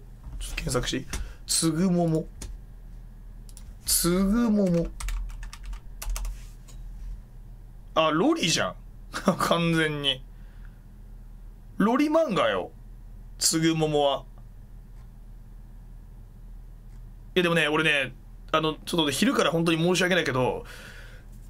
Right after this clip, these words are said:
あのー、うーん、そうだな。トラブルレベルのやつでも物足んないんだよね。トラブル以上が欲しいのよ。ちょっとだけ。ちょっとだけでいいから。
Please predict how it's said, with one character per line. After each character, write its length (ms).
あ 60
の 80
ー、 760
う 40
ー 20
ん、 840
そ 220
う 40
だ 80
な。 220
ト 120
ラ 180
ブ 140
ル 300
レ 160
ベ 140
ル 120
の 340
や 160
つ 120
で 100
も 340
物 300
足 200
ん 60
な 80
い 60
ん 20
だ 60
よ 60
ね。 160
ト 120
ラ 160
ブ 120
ル 260
以 140
上 220
が 160
欲 200
し 140
い 40
の 60
よ。 160
ち 100
ょ 40
っ 80
と 100
だ 100
け。 240
ち 100
ょ 40
っ 60
と 100
だ 80
け 100
で 80
い 20
い 20
か 80
ら。 180